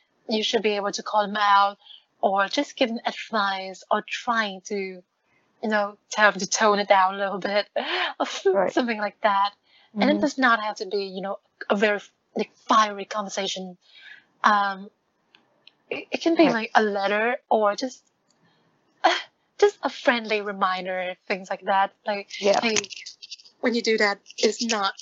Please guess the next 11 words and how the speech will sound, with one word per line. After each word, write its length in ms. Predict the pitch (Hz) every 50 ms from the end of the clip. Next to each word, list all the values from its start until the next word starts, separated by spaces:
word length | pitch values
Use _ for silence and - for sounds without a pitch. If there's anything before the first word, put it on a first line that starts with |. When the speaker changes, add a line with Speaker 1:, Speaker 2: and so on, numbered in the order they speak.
| -
Speaker 1:
very 240 | 190 220 202 208 208
nice. 580 | 196 196 190 185 185 190 202 214 233 247 254 - - - - - - _ _ _ -
Like, 180 | - 233 220 208
what 180 | 208 262 294
Speaker 2:
Mm-hmm. 100 | - -
Speaker 1:
you 40 | 247 - - _ -
did 280 | - 214 202 202 202 - _ _ _ _ _ _ _ _ _ -
is 160 | 233 202 196
not 320 | 208 214 208 202 196 214 208
very 140 | 214 208 196
good. 440 | - - 220 214 214 214 214 214